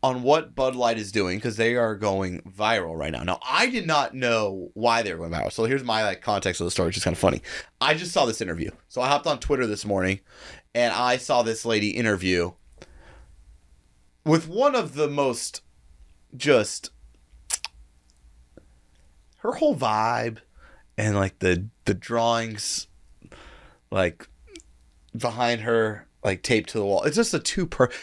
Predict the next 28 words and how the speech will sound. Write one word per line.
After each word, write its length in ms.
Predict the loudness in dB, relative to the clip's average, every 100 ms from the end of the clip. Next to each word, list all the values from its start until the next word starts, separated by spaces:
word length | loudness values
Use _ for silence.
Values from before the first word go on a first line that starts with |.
| 2
to 120 | 2
me, 280 | 4 2 0 -8 -10
it 100 | 2
was 160 | 2 2
just 300 | 0 -4 -2
too 140 | -2
funny. 400 | -2 -2 -4 -8 _ 2
Like, 240 | 4 2 -6 -20 -20 -20 -20 -20 -20 _ -2
the 120 | 0
context 920 | 0 2 2 2 0 -2 -2 -8 -10 -12 -4
of, 520 | 0 2 0 -6 -20 -20 -20 -20 -20 -20 -20 -20 -20 -20 -20 -20 -20 -20 -20 -18 -18 -16 -18 -16 -4
like, 140 | -2 4
I 100 | 4
was 120 | 4
just 380 | -2 -6 -4 0
thinking, 440 | 2 2 2 2
like, 240 | 2 0 -2
okay, 220 | 2 2
I'm 140 | 2 0
in 80 |
charge. 380 | 2 4 4 2 -8
'Cause 120 | -2 0
remember, 260 | 2 0
Bud 220 | -2 -2
Light's 220 | 0 -2 -2
a 40 |
part 380 | 0 2 2 -2 -20 -20 -20 _ -4
of, 440 | 0 0 -2 -6